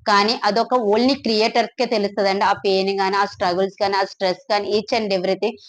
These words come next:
ఒక వైటీని ప్యాషన్‌గా తీసుకున్నామంటే, డైలీ ఒక వీడియో ఖచ్చితంగా పోస్ట్ చేయాలని ఒక time to time, ఆ టైమ్ అవుతుంది అనగా, "అయ్యో, వీడియో పోస్ట్ చేయాలిరా, మనం ఇవాళ పోస్ట్ చేయకపోతే ఏందా?" అన్న ఫీలింగ్ అయితే అనిపించేస్తదండి.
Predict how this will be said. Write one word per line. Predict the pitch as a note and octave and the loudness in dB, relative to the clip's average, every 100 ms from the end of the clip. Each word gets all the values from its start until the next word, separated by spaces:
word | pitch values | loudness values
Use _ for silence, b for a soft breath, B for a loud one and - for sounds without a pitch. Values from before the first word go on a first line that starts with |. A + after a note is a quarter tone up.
| B | B
ఒక | A3+ A3+ A#3+ | -2 0 2
వైటీని | G3+ G3+ G3+ B3+ B3 | 2 0 0 -2 0
ప్యాషన్‌గా | G3+ G3+ G#3+ A3 | -2 -2 -2 -2
తీసుకున్నామంటే, | A3+ G#3+ - G#3 F#3+ F#3+ F#3+ G#3+ | -2 -4 -4 -4 -4 -4 -2 0
డైలీ | G3 F#3+ G#3 | 0 2 2
ఒక | G#3 | 2
వీడియో | F#3 F#3+ | 0 0
ఖచ్చితంగా | G3+ - A3 G#3+ A3 A3 | -2 -4 -2 0 0 -2
పోస్ట్ | G3+ F#3+ - | -2 -2 -2
చేయాలని | G3 G3 G3+ | 0 0 -2
ఒక | G3 F3+ F3 | -4 -6 -4
time | G3 F#3+ A3 | -2 0 0
to | B3 | -2
time, | A#3 G#3 F#3+ - B B | 0 0 -2 -10 B B
ఆ | - | -4
టైమ్ | A3 G#3 B3+ | 2 4 4
అవుతుంది | A#3 A#3 B3+ B3 | 4 2 0 0
అనగా, | A3 G#3 G#3+ | 0 0 0
"అయ్యో, | F3+ F3 F#3+ | 0 0 0
వీడియో | F#3 F#3 F#3 | 2 2 2
పోస్ట్ | F#3+ F#3+ G#3 | 0 0 0
చేయాలిరా, | F#3 F3+ E3+ E3 | 0 2 0 -2
మనం | F3+ F#3+ G3+ | -2 -2 0
ఇవాళ | G3 G#3 | 0 0
పోస్ట్ | G#3 G3+ G3+ | 0 -2 -2
చేయకపోతే | G#3 G#3 G#3+ G#3 | -4 -2 -2 0
ఏందా?" | G#3+ A3+ | 2 0
అన్న | A3 A#3 A#3+ | 0 0 -2
ఫీలింగ్ | A3 G#3 G#3+ | -2 -2 -2
అయితే | G#3 G#3 | 0 0
అనిపించేస్తదండి. | F#3 F#3+ F#3+ F#3+ - E3+ E3+ F#3+ | 0 -2 -2 -2 -2 -4 -2 -2